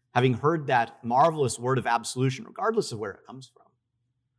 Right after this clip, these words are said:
we can leave that place with sure and certain confidence that it's true is 'cause God's promised that it's true. "Whosever sins you forgive, they are forgiven."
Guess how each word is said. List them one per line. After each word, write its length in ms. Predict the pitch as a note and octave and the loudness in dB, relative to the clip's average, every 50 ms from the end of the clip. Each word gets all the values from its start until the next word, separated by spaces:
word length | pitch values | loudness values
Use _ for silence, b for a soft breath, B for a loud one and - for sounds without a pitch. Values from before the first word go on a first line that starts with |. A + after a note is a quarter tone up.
| _ _ _ _ | _ _ _ _
we 100 | - B2+ | 2 4
can 200 | C3+ C3 A#2+ A#2 | 4 4 4 4
leave 220 | C3+ D#3 F#3 F3+ | 4 4 4 4
that 220 | D#3 C3+ A#2+ - - | 6 4 4 2 0
place 340 | - C3 B2 B2 - - | -2 -2 -2 -2 -2 -2
with 220 | - A#2+ - - - - _ _ _ _ _ _ | -2 -2 -2 -2 -4 -14 _ _ _ _ _ _
sure 360 | - - - - D#3+ E3+ F3 E3+ | -6 -4 2 6 6 6 6 6
and 140 | D3 C3+ | 2 0
certain 260 | C3 - C#3+ C3+ B2 A2+ | 0 2 0 0 0 -2
confidence 560 | - - B2+ C#3+ D#3+ - C3+ A#2 A2 - - | -2 0 2 2 0 0 -4 -6 -6 -6 -4
that 100 | B2+ A2 | -4 -4
it's 160 | A2 - - | -4 -6 -10
true 400 | - - - F3+ G3+ D#3 B2+ B2 | -10 4 8 10 10 12 10 8
is 140 | C3 C3 - | 4 0 -2
'cause 260 | - D3 C3 B2 - - b b b _ _ _ _ | -4 -4 -4 -4 -6 -10 b b b _ _ _ _
God's 240 | - D3 D#3+ E3+ - | 6 6 6 6 6
promised 560 | - - - F#3+ B3 - D4 E3 C3 - - | 2 0 4 6 6 6 4 0 -4 -6 -8
that 120 | - - - | -12 -18 -20
it's 180 | - - - | -20 -18 -18
true. 360 | - - - - - - - _ _ _ _ _ _ _ _ _ _ _ _ _ _ _ _ _ _ _ _ _ _ _ _ _ _ _ _ _ | -18 -18 -18 -20 -20 -20 -20 _ _ _ _ _ _ _ _ _ _ _ _ _ _ _ _ _ _ _ _ _ _ _ _ _ _ _ _ _
"Whosever 360 | - C3+ C3 E3 F3 F#3+ G#3 F#3 | 4 6 8 8 8 8 6 6
sins 440 | - - - - F#3+ G#3 G3+ F3 | 4 2 0 0 2 2 2 2
you 100 | F3+ F#3 | 2 0
forgive, 460 | - - E3+ D3 B2+ E3 A3+ A3+ C#3 G#2+ | 0 0 -2 4 6 8 8 8 6 2
they 120 | A#2+ A#2 | 2 4
are 160 | C3+ E3+ F#3 | 4 4 4
forgiven." 500 | - - F#3 D#3+ C3 E3+ A3 G3 B2 - | 4 0 -4 2 4 6 4 4 2 -6